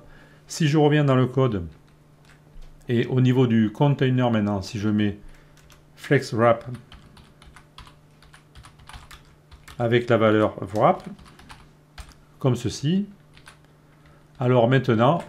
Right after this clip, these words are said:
le troisième élément va passer à la ligne. Donc tout ceci nous montre l'importance de la valeur des paramètres. On va revenir dans le code, ici, et temporairement, on va redonner la valeur de un à shrink pour voir ce qu'il se passe.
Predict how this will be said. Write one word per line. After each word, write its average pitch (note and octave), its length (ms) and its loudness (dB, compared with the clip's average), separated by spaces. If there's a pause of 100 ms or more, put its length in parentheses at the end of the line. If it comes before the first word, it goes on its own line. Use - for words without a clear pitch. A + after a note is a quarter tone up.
(140)
le A#2 100 -4
troisième C#3 400 2
élément A#2+ 340 2
va E3+ 80 2
passer D#3+ 280 -2
à F3 40 0
la D3+ 120 0
ligne. A#2 260 -4 (960)
Donc A#2 240 2
tout F3 120 0
ceci D#3+ 400 0
nous D#3 80 2
montre B2+ 360 0
l'importance A#2+ 800 2
de G2 220 -4
la G2+ 120 0
valeur A2+ 260 2
des G#2+ 100 -2
paramètres. G#2 500 -2 (1080)
On A#2+ 100 0
va C#3+ 120 6
revenir C3 480 4
dans G2 280 0
le F#2+ 120 -2
code, D#3 400 0 (280)
ici, C3+ 420 -4
et C3+ 180 -4 (420)
temporairement, A#2 560 2
on A2+ 40 0
va G#2 100 2
redonner A2+ 500 0
la G#2 80 0
valeur G2 320 0
de G2 180 -6
un A#2+ 220 0
à - 160 -8
shrink E3 320 -4
pour G#2+ 160 -6
voir G2+ 140 -2
ce - 120 -10
qu'il F#2+ 200 -10
se A2 100 -8
passe. - 400 -4